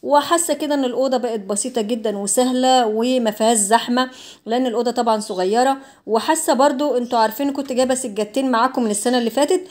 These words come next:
ما تهيأليش ان انا هفرش، آم، السجادة دلوقتي، هفرشها بقى لما الشتا يخش وعليكم خير.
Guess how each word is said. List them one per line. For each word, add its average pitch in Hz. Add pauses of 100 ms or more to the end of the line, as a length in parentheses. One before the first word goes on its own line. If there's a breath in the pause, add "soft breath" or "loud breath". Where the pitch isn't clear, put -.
(220 loud breath)
ما 285
تهيأليش 285
ان 254
انا 254
هفرش، 262
آم، 185 (1160 loud breath)
السجادة 247
دلوقتي، 240
هفرشها 254
بقى 220
لما 202
الشتا 226
يخش 247
وعليكم 202
خير. 285